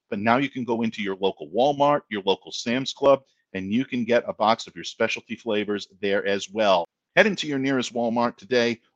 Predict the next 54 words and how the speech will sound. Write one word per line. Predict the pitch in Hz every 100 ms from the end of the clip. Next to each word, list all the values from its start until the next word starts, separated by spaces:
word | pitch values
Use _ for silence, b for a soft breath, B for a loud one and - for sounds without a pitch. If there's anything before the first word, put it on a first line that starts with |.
| -
walk | 147 170
to | 151
the | 131
pharmacy | 131 127 127 123
section, | 117 127 117 - 117 - _ _
grab | 135 131
yourself | 113 - 104 92
a |
box | 101 98 -
of | 87
Built | 107 98 -
Bars. | 92 90 -
You |
can | 110
pick | - 117
up | 104
a | 87
four-bar | _ 151 160 143 139
box | - 123 -
of | -
cookies | 123 117 95 87
and | 85
cream, | - 143 147 139 b b b _
double | 165 165 120
chocolate, | - 120 120 123 -
or | 95
coconut | - 151 113 101 -
puff. | 123 127 - _ _ _ -
And | 101 107
then, | 110
of | -
course, | 104 90 -
if | -
you're | 82
close | - 101 -
to | 85
a |
Sam's | 82 - 127 123
Club, | - 123 120 - _ -
run | 135 143
in | 127
and | 117
grab | 117 117 113
a | 107 - _
thirteen | 196 226 - 139 113
bar | 101 98 95 _ _ _
box | 104 101 98 -
with | 92 -
our | 120 131 127
hit | 123 _
flavors, | 117 110 107 -
brownie | - 107 95 90
batter | 82 110 98
puff, | - 143 139